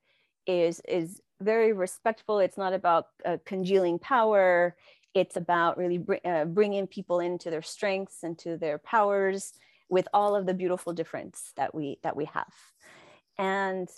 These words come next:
in thinking about that, I think a lot about how maybe that's a big disconnect that exists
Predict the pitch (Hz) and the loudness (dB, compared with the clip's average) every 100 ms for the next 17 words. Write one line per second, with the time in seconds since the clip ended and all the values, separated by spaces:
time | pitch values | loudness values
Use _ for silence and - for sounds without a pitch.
0 | _ _ _ _ _ - 226 226 294 494 | _ _ _ _ _ -4 -4 0 0 0
1 | 415 214 180 175 170 - 185 180 170 - | 0 0 0 2 2 0 0 4 4 2
2 | - _ _ _ _ _ _ _ _ _ | -6 _ _ _ _ _ _ _ _ _
3 | _ _ _ _ _ _ _ _ _ _ | _ _ _ _ _ _ _ _ _ _
4 | _ _ _ 247 247 - 403 480 453 233 | _ _ _ -4 -2 -2 -2 2 2 4
5 | 190 185 214 202 - 190 190 - - 180 | 4 4 4 2 0 -2 -2 -8 -2 0
6 | 180 190 208 294 311 269 - 240 196 202 | 2 0 -2 0 0 0 0 0 2 2
7 | 170 185 180 - 208 185 151 - 165 151 | 0 -2 -4 -6 -6 -4 -4 -4 -2 0
8 | 151 160 160 156 - | -2 -6 -8 -8 -14